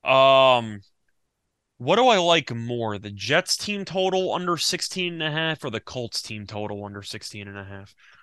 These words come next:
You know what? I ended up back in New England's defense this past week. Had the Jets team total under. That got there.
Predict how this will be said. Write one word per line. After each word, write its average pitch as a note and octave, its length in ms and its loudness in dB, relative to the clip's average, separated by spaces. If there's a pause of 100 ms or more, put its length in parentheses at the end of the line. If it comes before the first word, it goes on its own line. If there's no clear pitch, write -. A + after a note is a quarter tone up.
(760)
You F3+ 80 0
know G3+ 120 6
what? F3 300 4 (760)
I C#3+ 160 4
ended E3+ 220 2
up D3+ 120 4
back D3 280 4
in D3 80 -2
New C#3 120 -2
England's C3+ 240 -6
defense A#2+ 500 -6
this A2+ 120 -10
past A2+ 280 0
week. G#2+ 360 -10 (400)
Had A#2+ 140 -2
the A#2+ 60 -4
Jets A#2 300 0
team B2+ 180 -6
total A#2+ 320 -2
under. A2 300 -4 (200)
That A2+ 140 0
got G#2+ 240 -2
there. G#2+ 260 -2